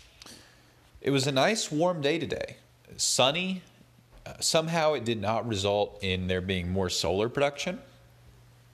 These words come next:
The, or, I mean, maybe overall there was, but the peak was weirdly low. And, uh, I don't know if that's because it was kinda hazy,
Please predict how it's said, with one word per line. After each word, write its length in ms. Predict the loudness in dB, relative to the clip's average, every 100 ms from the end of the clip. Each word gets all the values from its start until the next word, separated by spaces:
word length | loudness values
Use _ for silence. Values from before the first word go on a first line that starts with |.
| -20 _ _ -20
The, 300 | -14 -14 -2
or, 20 | 0
I 100 | 2
mean, 280 | 0 -4 -6 -16 -20 -20 -20 -20 -20 _ _ -20 _
maybe 320 | -2 0 0
overall 460 | 0 0 2 2 0
there 100 | 0
was, 340 | 0 0 -2
but 200 | -4 -6
the 40 |
peak 320 | -8 -6 -4 -2
was 220 | -4 -6
weirdly 300 | -12 -10 -12
low. 320 | -10 -10 -12 -16 _ _ _ _ _
And, 300 | -6 -4 -2
uh, 220 | -2 -2
I 60 | -2
don't 180 | -4 -4
know 240 | -2 -2
if 100 | -2
that's 200 | -4 -6
because 320 | -8 -6 -4
it 20 | -4
was 100 | -4
kinda 220 | -4 -6
hazy, 760 | -6 -4 -2 -4 -6 -6 -8